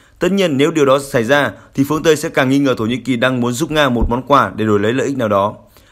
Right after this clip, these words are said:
Tổng thống Nga Vladimir Putin cho biết Moscow không có vấn đề gì với việc Phần Lan và Thụy Điển gia nhập nato,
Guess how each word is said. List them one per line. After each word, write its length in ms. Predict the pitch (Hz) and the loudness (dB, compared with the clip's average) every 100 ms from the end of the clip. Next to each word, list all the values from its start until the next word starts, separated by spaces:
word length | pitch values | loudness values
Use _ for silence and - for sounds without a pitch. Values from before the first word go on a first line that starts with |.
| - - | -20 -2
Tổng 140 | 143 | 0
thống 160 | 135 156 | 0 0
Nga 100 | 170 | 0
Vladimir 400 | 143 151 151 147 | 2 0 0 -2
Putin 280 | 113 143 139 | 0 0 0
cho 100 | 139 | -2
biết 300 | 156 175 - _ _ | -2 -4 -10 _ _
Moscow 580 | 143 160 - 151 147 143 | 0 0 0 0 2 0
không 220 | - 135 | -2 -4
có 60 | 139 | -2
vấn 120 | 143 | 0
đề 100 | 143 | 0
gì 280 | 117 113 92 - | 0 -4 -4 -2
với 120 | 127 | 0
việc 180 | 143 - | 0 -2
Phần 120 | 123 | -2
Lan 160 | 139 135 | 0 0
và 80 | 113 | -4
Thụy 140 | 131 | -4
Điển 260 | 127 101 95 | -2 -2 -2
gia 100 | 131 | -2
nhập 160 | 123 | -2
nato, 260 | 120 117 | -2 0